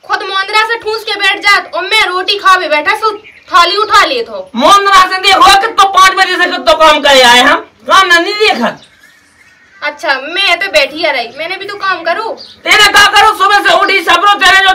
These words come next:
Speaker 2: तो एक किलो लाली खाई, दो किलो जो काला खाओ, चली गई उधर लोटा लेकर ढाए पे मातन लो। उतना ही काम तो कहो ढार हुआ तेने, तो हमने कचू कही जब लो तो से जब,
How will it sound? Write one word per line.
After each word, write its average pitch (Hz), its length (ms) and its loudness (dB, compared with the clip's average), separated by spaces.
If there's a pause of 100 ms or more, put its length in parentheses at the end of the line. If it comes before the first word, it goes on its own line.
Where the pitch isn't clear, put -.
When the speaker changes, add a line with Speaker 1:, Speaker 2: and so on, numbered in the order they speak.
Speaker 2:
तो 359 140 0 (420)
एक 370 240 0
किलो 349 200 2
लाली 349 320 4
खाई, 359 320 2
दो 349 220 0
किलो 349 240 -2
जो 330 100 4
काला 330 340 4
खाओ, 370 400 2
चली 320 200 2
गई 339 100 0
उधर 320 240 0
लोटा 311 220 4
लेकर 294 260 2
ढाए 269 280 4
पे 254 120 0
मातन 226 340 0
लो। 196 140 -6 (300)
उतना 302 220 2
ही 349 220 4
काम 339 220 2
तो 320 80 0
कहो 349 180 4
ढार 330 280 4
हुआ 285 220 4
तेने, 240 260 -4
तो - 260 -2
हमने 339 160 2
कचू 349 240 0
कही 359 200 0
जब 403 160 4
लो 415 100 4
तो 381 180 -4
से 359 120 -4
जब, 339 240 0